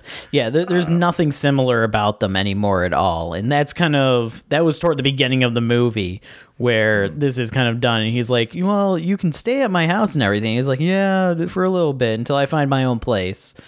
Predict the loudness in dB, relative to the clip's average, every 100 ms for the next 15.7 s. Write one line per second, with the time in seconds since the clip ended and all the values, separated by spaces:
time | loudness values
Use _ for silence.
0 | -20 -20 -6 0 2 2 2 4 2 2
1 | 2 4 4 2 -2 0 0 0 -4 -4
2 | -2 -2 0 -2 -2 0 2 2 2 0
3 | 0 -2 -2 -2 -6 _ _ _ _ _
4 | _ _ _ _ 0 2 4 2 0 0
5 | -2 -2 -2 -2 -2 0 0 0 -2 -4
6 | -2 -2 -2 -4 -6 -6 -4 -6 -8 -10
7 | -8 -4 -4 -4 0 0 0 -4 -2 2
8 | 2 0 -6 -4 -4 -10 _ _ _ -4
9 | -2 2 2 2 0 -4 -2 -2 -2 -10
10 | _ _ _ _ -18 -12 -12 -12 -6 -2
11 | -2 -2 _ _ _ _ 0 2 2 0
12 | -4 -6 -8 -6 -4 -2 0 0 0 -2
13 | 0 0 0 -2 0 2 4 2 -2 -10
14 | -12 -8 -6 -6 -8 -6 -8 -6 -8 -8
15 | -4 0 0 -2 -2 0